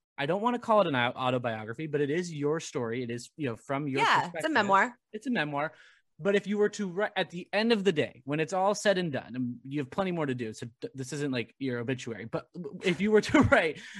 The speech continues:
Speaker 1: your autobiography today, what would be the title of it and why?
Speaker 2: Oh my God. <laughs> That is, that's an interesting question for someone that's written too.
Speaker 1: Yeah.
Speaker 2: Um,
Speaker 1: <laughs>
Speaker 2: okay. Probably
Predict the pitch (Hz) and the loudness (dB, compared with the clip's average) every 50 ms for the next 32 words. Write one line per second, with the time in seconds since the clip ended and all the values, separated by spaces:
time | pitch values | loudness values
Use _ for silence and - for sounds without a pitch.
0 | 147 - 175 180 180 - 160 165 170 175 170 151 165 147 143 143 147 147 143 147 | -4 0 2 2 4 6 8 8 8 8 6 6 6 6 6 8 6 6 4 2
1 | 131 135 139 123 120 - - 139 123 117 170 175 143 120 76 76 - - _ _ | -2 -2 -4 -4 -4 -4 -6 -6 -4 0 2 2 2 2 0 -6 -14 -20 _ _
2 | _ _ _ _ - 131 143 147 147 143 131 143 135 131 127 - - 127 123 123 | _ _ _ _ -2 2 4 6 6 6 4 2 2 2 0 0 2 2 2 4
3 | 120 120 107 113 101 110 107 101 98 95 - - - _ _ _ _ _ _ _ | 2 2 0 -2 -4 -6 -8 -8 -10 -14 -16 -18 -20 _ _ _ _ _ _ _
4 | _ 127 127 123 131 - 269 233 196 220 208 175 175 175 - 175 196 175 170 196 | _ -20 -20 -20 -14 -10 -8 -6 -4 -4 -4 -4 -4 -4 0 0 2 2 2 0
5 | 196 233 - - - - - - _ _ _ - 508 480 508 - - 679 571 415 | -4 -6 -12 -14 -16 -20 -20 -20 _ _ _ 6 6 6 4 0 -4 -2 -2 -4
6 | - - _ - - - - _ _ - 247 247 254 269 294 247 220 240 240 240 | -4 -8 _ -20 -20 -20 -20 _ _ 0 4 6 8 8 6 6 4 4 4 4
7 | 269 240 220 226 214 247 247 - 240 226 233 214 214 233 220 - 220 214 214 214 | 2 0 -2 -2 -2 -4 -4 -4 -4 -2 2 4 4 4 2 -2 -6 -8 -8 -12
8 | 214 - - 208 208 208 - 214 208 202 196 196 190 190 175 196 202 185 185 180 | -14 -14 -10 -6 -6 -4 -2 -2 -2 -2 -2 -4 -4 -4 -2 -4 -2 -2 -4 -4
9 | - - 202 190 165 156 - _ - - - 139 170 - 220 208 196 190 196 190 | -2 0 0 0 0 -2 -4 _ -20 -14 -6 -2 0 4 4 6 6 6 6 6
10 | 185 302 - - 415 - - - 403 - - - - - 370 - _ - - - | 4 4 4 4 2 2 4 4 2 2 0 -6 -8 -6 -6 -6 _ -8 -10 -10
11 | - - - - - 233 - 254 247 190 180 180 196 226 240 - _ _ _ _ | -12 -14 -8 -4 -4 -4 0 2 4 4 6 6 4 2 -2 -6 _ _ _ _
12 | _ _ _ _ _ _ _ - - - _ _ _ _ _ _ _ - - - | _ _ _ _ _ _ _ -20 -20 -20 _ _ _ _ _ _ _ -12 -2 2
13 | 247 226 233 233 226 220 254 262 254 247 247 233 226 220 214 202 202 202 202 202 | 6 6 6 6 6 4 2 0 0 -2 -2 -2 0 2 2 2 2 2 2 0
14 | 214 | -2